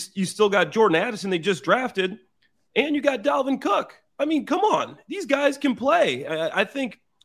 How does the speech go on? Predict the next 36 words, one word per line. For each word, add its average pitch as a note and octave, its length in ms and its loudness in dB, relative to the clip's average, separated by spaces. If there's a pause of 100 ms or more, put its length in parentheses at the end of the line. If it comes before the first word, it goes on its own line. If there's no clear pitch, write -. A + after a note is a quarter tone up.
their F#3+ 80 0
value A#3 380 -2
there, G#3+ 320 0
but F3 180 -6
the, E3+ 80 -6
the, D3+ 460 -12
the E3 80 -8
pick - 240 -2
I F3 60 -8
like G3 280 -4
the D#3 80 -12
most F3+ 540 -4 (280)
with D#3+ 120 -14
the D#3 80 -12
most F3+ 240 0
value D3 240 0
is B2+ 80 -10
the B2+ 80 -14
Bears, B2+ 440 0 (440)
'cause D3 100 -4
I F#3 140 4
think F#3 260 -2
you're D#3 80 -6
getting F#3 320 0
a G3 60 0
lot F#3 180 4
of D3+ 80 -4
value. E3+ 300 0
And D#3 80 -2
if D3+ 100 -6
Justin G3 460 0
Fields G#3+ 640 -2 (420)
picks A#3 280 0
up A#3+ 180 0
his A3 200 -4
throwing, F3+ 520 0